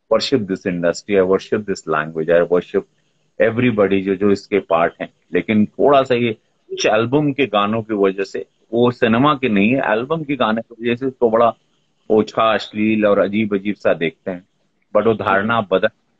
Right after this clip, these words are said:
Speaker 1: और बदल जाएगी कुछ समय में भी। But हम लोगों को दो चार अच्छी फिल्में, सैराट जैसी संजीदगी फिल्में, स-, मराठी सिनेमा ऑस्कर तक जाता है और केरला की फिल्में जाती हैं, हमेशा मलयालम फिल्में नेशनल अवार्ड ले आती हैं, साउथ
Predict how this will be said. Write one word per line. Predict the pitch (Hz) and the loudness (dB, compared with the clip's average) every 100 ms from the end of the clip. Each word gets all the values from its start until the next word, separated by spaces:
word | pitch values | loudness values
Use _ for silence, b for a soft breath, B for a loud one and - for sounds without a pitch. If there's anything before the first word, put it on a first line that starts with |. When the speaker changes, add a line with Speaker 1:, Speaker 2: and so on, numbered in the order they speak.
| - - | -20 -8
Speaker 1:
और | 117 | 0
बदल | 104 104 120 | 2 2 2
जाएगी | 104 90 90 | 2 0 -2
कुछ | _ - | _ -12
समय | - 82 82 | -8 -6 -8
में | 98 120 | -12 -4
भी। | 123 131 | 0 0
But | - 135 | 0 -2
हम | 120 120 | -2 -2
लोगों | 131 | -2
को | 135 | -2
दो | 113 104 | -2 -2
चार | 120 120 | 0 0
अच्छी | 110 _ - | 0 _ -20
फिल्में, | - 98 95 127 - _ _ _ _ | -6 -2 0 0 -4 _ _ _ _
सैराट | - 95 95 110 | -2 0 2 0
जैसी | 101 101 95 107 | 0 -2 -2 -4
संजीदगी | - 98 104 113 104 123 | -4 -2 -2 -4 0 -2
फिल्में, | 117 95 98 107 | 0 -2 0 -4
स-, | - | 0
मराठी | 90 90 87 87 107 | 0 2 0 -2 -4
सिनेमा | - 98 101 104 | -6 -2 0 0
ऑस्कर | 87 90 - 127 | 0 -2 0 0
तक | 117 | 0
जाता | 101 87 82 - | -2 0 0 0
है | 80 _ _ _ _ _ - | -4 _ _ _ _ _ -4
और | 85 82 | 0 0
केरला | - 95 101 110 | 2 2 2 -2
की | 110 | -4
फिल्में | - 98 107 107 | -4 -2 -2 0
जाती | 101 - 104 | 0 -2 -4
हैं, | |
हमेशा | 98 95 - 110 104 | -8 -10 -2 0 0
मलयालम | 92 90 87 95 95 | -2 0 2 2 -2
फिल्में | 95 98 98 | -4 -4 -4
नेशनल | 90 87 87 110 | -4 -6 -4 -2
अवार्ड | 104 98 95 | 2 2 2
ले | 92 | 2
आती | 85 80 82 | 2 0 -6
हैं, | 78 _ _ _ _ - | -20 _ _ _ _ -4
साउथ | 101 98 | 2 2